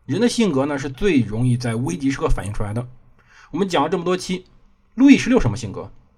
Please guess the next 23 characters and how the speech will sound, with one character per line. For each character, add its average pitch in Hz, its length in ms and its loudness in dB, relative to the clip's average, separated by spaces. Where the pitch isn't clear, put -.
比 302 140 -8
较 120 180 2
懦 160 340 2
弱， - 220 -8
老 151 160 2
好 156 120 4
人 143 160 -2
一 190 60 -6
个。 196 180 -6
这 302 120 0
种 151 160 4
人 120 160 0
遇 196 100 -4
到 160 120 2
这 170 80 -8
种 123 100 -2
大 139 180 0
事 139 60 0
的 131 60 2
时 123 80 0
候 107 80 0
容 110 200 -2
易 165 200 -4